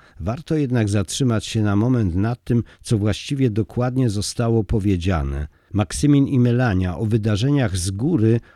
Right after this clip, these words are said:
opowiadali wielokrotnie i choć co do istoty są one niezmienne,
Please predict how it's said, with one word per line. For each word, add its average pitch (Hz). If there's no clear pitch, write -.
opowiadali 123
wielokrotnie 123
i 110
choć -
co -
do 113
istoty -
są 117
one 113
niezmienne, 104